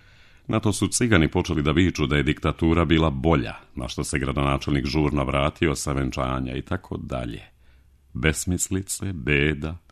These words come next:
zloba, mržnja. Mladić. Znaš li da su se dva nemačka aviona s humanitarnom pomoći okrenula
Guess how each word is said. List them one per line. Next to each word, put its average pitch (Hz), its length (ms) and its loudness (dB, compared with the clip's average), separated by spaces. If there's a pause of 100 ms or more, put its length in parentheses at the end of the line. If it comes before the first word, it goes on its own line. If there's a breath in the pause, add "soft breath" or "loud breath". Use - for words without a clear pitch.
(140)
zloba, 65 640 -2 (600)
mržnja. 64 480 -2 (1800)
Mladić. 65 640 0 (1120 soft breath)
Znaš 131 400 0
li 170 80 4
da 139 120 0
su - 160 -2
se 101 180 2
dva 101 220 0
nemačka 95 400 2
aviona 78 460 2
s - 100 -6
humanitarnom 82 540 2
pomoći 101 400 0
okrenula 82 680 2